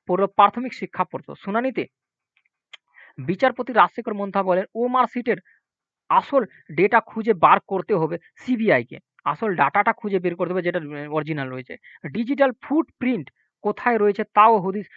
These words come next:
করুক কেন্দ্রীয় তদন্তকারী সংস্থা। আগামী মঙ্গলবার তাদের মু-, আহ, আহ, আগামী মঙ্গলবার মধ্যে তাদের অতিরিক্ত রিপোর্ট দিয়ে সংক্ষেপে স্পষ্ট করে জানাতে হবে নিয়োগ কিভাবে কোথায়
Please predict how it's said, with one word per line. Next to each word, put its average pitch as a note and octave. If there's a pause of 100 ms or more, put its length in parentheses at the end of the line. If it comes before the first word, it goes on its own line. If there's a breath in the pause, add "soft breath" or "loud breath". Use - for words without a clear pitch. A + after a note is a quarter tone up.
(180 soft breath)
করুক G3
কেন্দ্রীয় G#3+ (340 soft breath)
তদন্তকারী G3
সংস্থা। E3
আগামী F#3+
মঙ্গলবার G3
তাদের F#3+
মু-, F#3 (360 soft breath)
আহ, D3+ (600)
আহ, D#3+
আগামী G#3
মঙ্গলবার G3 (600)
মধ্যে G3+
তাদের F3+ (340 soft breath)
অতিরিক্ত C4
রিপোর্ট F#3+
দিয়ে D#3+ (220)
সংক্ষেপে A3
স্পষ্ট -
করে G#3+
জানাতে D#3
হবে D3
নিয়োগ E3
কিভাবে G3
কোথায় F#3+